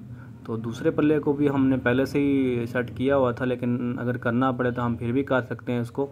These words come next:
तो दूसरे को भी ये देखें, थोड़ा सा ये बड़ा हो रहा था, तो इसको हम मज़ीद फिर उसी गुलाई में सेट, सेट करेंगे।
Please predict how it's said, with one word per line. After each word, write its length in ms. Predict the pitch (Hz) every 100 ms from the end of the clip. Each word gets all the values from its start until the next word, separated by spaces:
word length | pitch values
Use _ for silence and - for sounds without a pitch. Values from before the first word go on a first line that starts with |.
| - - - - -
तो 60 | 123
दूसरे 320 | 117 - 143
को 120 | 147
भी 220 | 143 143 -
ये 180 | 120
देखें, 520 | 117 113 117 110 110 120
थोड़ा 400 | - 120 123 127
सा 140 | 131
ये 360 | 127 123 123 120
बड़ा 240 | 117 120
हो 200 | 135 123
रहा 140 | 123
था, 120 | 120 120
तो 80 |
इसको 260 | 127 113 -
हम 220 | 117 117
मज़ीद 400 | 113 110 123 131 -
फिर 220 | 120 120 - -
उसी 240 | 135 165 151
गुलाई 320 | 127 113 110
में 180 | 117 143 - - - - - - - - - - - - - -
सेट, 100 | 113
सेट 340 | - 113 110
करेंगे। 380 | - 135 135 139